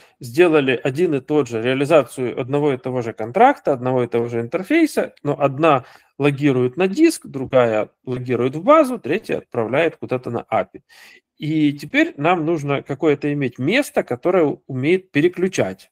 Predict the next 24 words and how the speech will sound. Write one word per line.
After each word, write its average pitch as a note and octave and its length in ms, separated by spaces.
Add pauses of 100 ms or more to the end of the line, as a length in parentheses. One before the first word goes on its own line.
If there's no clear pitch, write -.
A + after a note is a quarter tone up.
между C#3 380
этими C#3+ 260
стратегиями. G2+ 800 (480)
Обычно A#3 420
это F#3 240
может D#3 300
быть E3 240
или B2+ 120
функция, A3 680 (160)
или E3 200
какой-нибудь C3+ 640 (220)
статический - 600
метод. G#2+ 520
Вот - 240 (360)
может B2+ 300
быть A2+ 140
там G2 160
logger, E3+ 480
точка, A#3+ 600 (480)
э, B2+ 400 (840)
create. F#3 520 (1400)
То - 80
есть A#2+ 120
это C3+ 380